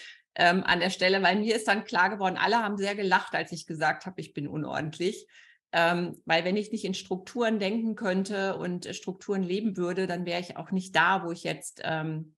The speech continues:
bin. Und, ähm, als Apothekerin braucht man das natürlich einfach auch fürs Tagesgeschäft. Aber ich bin, die Ordnungsmagie hat mich so abgeholt, weil ich gedacht habe,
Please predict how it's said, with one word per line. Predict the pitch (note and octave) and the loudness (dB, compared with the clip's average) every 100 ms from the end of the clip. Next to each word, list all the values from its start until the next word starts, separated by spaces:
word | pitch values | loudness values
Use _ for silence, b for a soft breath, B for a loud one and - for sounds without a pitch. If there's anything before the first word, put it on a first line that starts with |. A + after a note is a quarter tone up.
| _ | _
bin. | A#3+ G3 C#3 - B B B B _ | 4 4 0 -8 B B B B _
Und, | - G3 F#3+ F#3+ F#3+ - | 0 2 4 2 0 0
ähm, | F3+ G3 G3 G3+ G3 - - | 0 0 -2 -4 -6 -8 0
als | G#3 | 2
Apothekerin | - - F#3+ G#3 F#3+ F#3+ | 2 0 -2 0 2 2
braucht | D#3+ F#3 - | 6 4 4
man | G#3 D3 | 0 0
das | D#3 - | 0 -2
natürlich | C#3+ - C#3+ C3+ - | -6 -4 -4 -4 -4
einfach | - C#3+ D#3 | -8 -8 -6
auch | - - | -4 -6
fürs | D#3+ - | -8 -10
Tagesgeschäft. | D3+ C#3+ D3+ - - C#3+ - - | -8 -8 -8 -10 -10 -10 -8 0
Aber | - D4+ | 4 4
ich | C#4+ - | 2 -2
bin, | D4+ D#4+ D#4+ B B | 0 0 -2 B B
die | A#3 | 2
Ordnungsmagie | D#4 E4 D#4+ C#4 C4+ C4 D4 | 2 2 0 2 2 2 2
hat | C4+ C4 | 2 0
mich | B3+ - | -2 -4
so | - D#4 | -2 2
abgeholt, | D#4 C4+ - A#3 A3+ A3+ G#3+ | 4 2 2 0 4 2 2
weil | G#3+ | 0
ich | A3+ | -2
gedacht | - G#3 A3 - | -2 0 0 -2
habe, | A3+ G#3 G#3 G#3+ | 0 2 2 -2